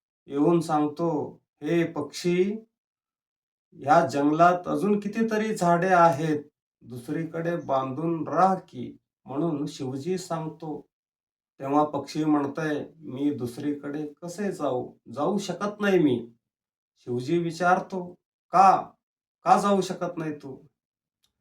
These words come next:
तेव्हा पक्षी काय उत्तर देते बघा, "माझे पूर्वज सहित मी माझ्या जन्मापासून एवढे वर्ष मी ह्या झाडाचं आश्रय घेतलो, आता ह्या झाडाला कष्ट आलंय म्हणून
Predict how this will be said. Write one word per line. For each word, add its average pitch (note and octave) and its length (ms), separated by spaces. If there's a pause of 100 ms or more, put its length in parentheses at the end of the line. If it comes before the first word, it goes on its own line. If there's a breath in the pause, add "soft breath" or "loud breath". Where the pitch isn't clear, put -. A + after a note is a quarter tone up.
(200)
तेव्हा D3 220
पक्षी D3 420
काय D3 240
उत्तर D3 440
देते D3 280
बघा, C#3+ 360 (540)
"माझे D#3 440
पूर्वज E3 540
सहित F3+ 520 (440)
मी E3+ 280
माझ्या D#3+ 400
जन्मापासून D3+ 1120
एवढे D3 280
वर्ष D#3 400
मी D3+ 260 (680)
ह्या C3 120
झाडाचं C3+ 800
आश्रय F#3 460
घेतलो, C#3+ 880
आता B2+ 240
ह्या B2+ 300
झाडाला C3 600
कष्ट - 480
आलंय C#3 460
म्हणून D#3 400